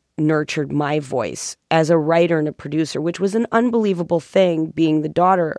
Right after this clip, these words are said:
of a writer and producer. So then later on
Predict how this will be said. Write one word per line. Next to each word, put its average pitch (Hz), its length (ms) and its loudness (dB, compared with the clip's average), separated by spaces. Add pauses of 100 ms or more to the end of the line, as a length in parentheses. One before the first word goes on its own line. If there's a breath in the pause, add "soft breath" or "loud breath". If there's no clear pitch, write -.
of 151 140 -2
a 151 40 -4
writer 151 320 -4
and 143 100 -6
producer. 143 640 -6 (720 loud breath)
So 180 380 4
then 170 440 2
later 160 340 0
on 180 560 0